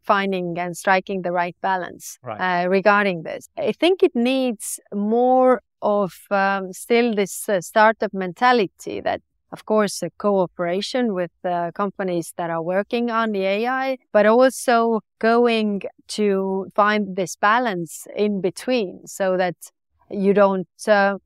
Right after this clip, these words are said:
Speaker 1: kill the innovation on the way. Uh, and it is difficult, I, I,
Speaker 2: Mm.
Speaker 1: I must say. And, uh, in our government, we try to find ways we can use the A I,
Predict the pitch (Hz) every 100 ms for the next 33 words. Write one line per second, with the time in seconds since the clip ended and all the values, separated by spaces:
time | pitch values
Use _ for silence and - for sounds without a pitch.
0 | 147 - 214 202 196 185 180 202 220 -
1 | 196 180 - _ _ _ 190 190 180 214
2 | 185 156 - - 180 175 175 170 180 196
3 | 196 247 320 311 - - - 226 180 -
4 | _ 190 185 185 180 185 180 - 196 214
5 | 262 - - 196 - - _ _ _ -
6 | 185 175 175 175 - _ _ - 240 269
7 | 302 311 233 208 190 175 175 _ 208 202
8 | - 220 233 - 214 - 214 214 196 185
9 | 190 190 185 - 190 180 185 175 269 269
10 | - - 160 160 - 175